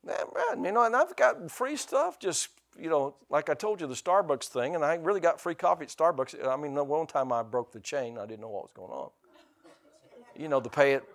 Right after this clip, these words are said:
forward or whatever the thing was going on in the nation, where you go through a drive-thru and the person in front of you pay for yours and you're supposed to pay for,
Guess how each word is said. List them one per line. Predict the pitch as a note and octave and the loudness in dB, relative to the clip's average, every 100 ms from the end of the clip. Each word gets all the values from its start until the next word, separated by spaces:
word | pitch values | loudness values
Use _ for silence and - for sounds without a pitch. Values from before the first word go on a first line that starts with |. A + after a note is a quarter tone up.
| - _ - | -20 _ -20
forward | - - E3+ D3+ C3 | -8 0 4 6 8
or | |
whatever | C3 C#3 C3+ B2+ | 10 8 8 0
the | |
thing | B2 C#3 B2+ | 0 0 0
was | A#2 | 2
going | C3 | 4
on | C3 B2+ | 4 2
in | A#2 | 0
the | A#2 | 0
nation, | B2 C3+ D#3 D3 | 0 0 -6 -8
where | B2+ A#2 - - - _ | -6 -8 -10 -20 -20 _
you | A#2 | -10
go | A#2 C#3 C3+ | 2 2 4
through | D3 | -2
a | A2 | 4
drive-thru | A#2 A#2+ B2 D3 | 8 8 6 -4
and | B2+ | -6
the | A2+ | -4
person | - C3+ B2+ | -2 -2 -4
in | |
front | A#2 B2 B2 | -2 -2 -2
of | B2 | -6
you | C3 | -4
pay | - B2+ | 0 0
for | - | 0
yours | A#2+ B2 B2+ | -4 -4 -6
and | |
you're | A#2+ | -10
supposed | - B2+ - | -10 -10 -6
to | B2+ | -2
pay | A#2+ | -2
for, | - | -4